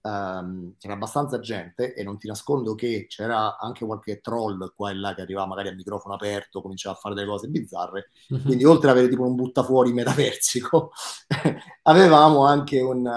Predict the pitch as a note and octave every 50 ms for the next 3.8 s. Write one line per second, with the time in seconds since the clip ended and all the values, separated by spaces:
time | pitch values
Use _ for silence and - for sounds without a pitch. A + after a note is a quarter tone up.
0 | A#2 A#2+ - C#3+ D3 D3+ D#3+ D#3+ D3 C3 B2+ B2 - D3+ C#3+ C#3+ C#3 C3 - A2
1 | F#2+ F#2+ F#2+ G2+ G2+ _ _ _ - A#2+ A#2 A2+ G#2 A2 A#2 A#2+ A#2 A2 A2 G#2+
2 | G#2+ G#2 _ _ _ _ _ _ _ _ _ - A2 G#2+ G#2+ G#2 - C3+ C3 B2
3 | B2+ A2 A#2 B2+ C#3 C3+ - - - F#2+ E2 F#2 C3 D#3+ -